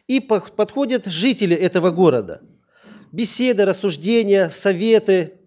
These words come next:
свидетельства о благодати Христовой. А потом приглашение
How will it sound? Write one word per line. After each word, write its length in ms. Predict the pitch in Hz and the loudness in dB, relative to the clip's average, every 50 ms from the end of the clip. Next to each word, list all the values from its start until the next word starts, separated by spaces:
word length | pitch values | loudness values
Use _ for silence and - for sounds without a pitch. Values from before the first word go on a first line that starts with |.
| _ _ _ _ _ _ | _ _ _ _ _ _
свидетельства 920 | - - - 226 240 170 160 208 240 233 - 220 208 - - 202 208 202 | -12 -8 -4 -4 -4 -2 0 0 0 0 0 -2 -6 -6 0 0 0 2
о 140 | - 196 190 | 2 0 0
благодати 520 | 170 196 196 180 190 160 190 180 185 180 | 2 2 2 2 2 2 2 2 2 0
Христовой. 640 | 151 - 165 165 - - - 185 180 170 175 160 151 _ _ _ _ _ _ _ _ _ _ _ _ _ - | -4 -4 -4 -6 -4 0 2 2 4 4 0 -2 -4 _ _ _ _ _ _ _ _ _ _ _ _ _ -2
А 100 | - 165 | -2 0
потом 560 | - 220 220 - 269 269 262 240 196 - - _ _ _ _ _ _ _ _ _ _ _ _ _ | 0 0 0 4 6 6 6 6 2 -8 -14 _ _ _ _ _ _ _ _ _ _ _ _ _
приглашение 1000 | - 214 240 214 214 247 220 - - 220 208 185 170 151 151 147 143 139 135 123 | -2 -2 0 2 2 0 0 0 0 2 2 2 2 2 0 0 0 0 -2 -6